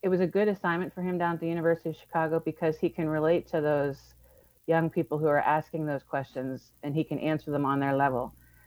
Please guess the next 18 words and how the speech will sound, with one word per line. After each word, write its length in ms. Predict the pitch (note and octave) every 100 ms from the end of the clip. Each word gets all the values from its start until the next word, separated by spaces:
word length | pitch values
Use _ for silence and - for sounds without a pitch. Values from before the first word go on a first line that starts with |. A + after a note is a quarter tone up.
| _ _
But 200 | - D#3+
he's 180 | F#3 F#3
also 600 | C3 A3 A3+ G3+ E3+ D#3 - - -
feels 300 | E3 D#3 D3+ _ _
that 380 | D3 D3 C#3 - _ _ -
this 220 | D#3 D#3
appointment 560 | E3+ _ A#3 E3 D3+ C#3+ -
to 60 | -
go 220 | D#3+ D#3 D#3
to 80 | D#3
Rome, 380 | D#3 A3+ F#3 D#3+
it 80 | D3+
shows, 460 | - E3+ E3 - - - _ _ _ _ _
could 160 | G#3+
help 220 | F#3+ G#3+ -
people 320 | G#3+ F#3+ E3+
in 120 | D#3+
the 340 | D#3+ D3+ C#3+